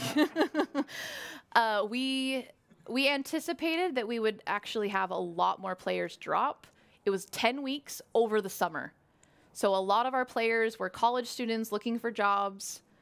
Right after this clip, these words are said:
Uh, this was a reasonable amount of kind of pay, and they were just playing games at home. Uh, so we did expect to lose quite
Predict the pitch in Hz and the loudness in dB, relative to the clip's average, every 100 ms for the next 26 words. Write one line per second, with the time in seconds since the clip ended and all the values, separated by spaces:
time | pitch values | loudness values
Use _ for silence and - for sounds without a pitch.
0 | _ - 190 180 180 190 190 208 190 190 | _ 0 2 4 2 0 -4 -2 -2 -2
1 | 220 247 240 240 226 226 226 220 214 202 | 2 2 4 2 4 4 4 4 2 0
2 | 202 233 196 185 - 190 180 - - - | -2 -4 -4 -4 -4 -2 -4 -12 -16 -2
3 | 196 190 196 220 240 240 196 190 180 185 | 0 2 0 -2 -4 -4 -4 -4 -6 -8
4 | - 190 185 190 190 185 190 208 196 180 | -6 -2 -2 -2 -4 -4 -4 -6 -6 -4
5 | 180 185 247 285 - - - - 185 185 | -4 -2 -4 -6 -14 -20 -8 -2 0 -2
6 | - 220 185 220 220 208 - 185 - - | -4 -4 2 2 2 -4 -4 -2 -4 -6
7 | 190 180 180 175 - - 175 - | -6 -4 -4 -4 -6 -4 -2 -4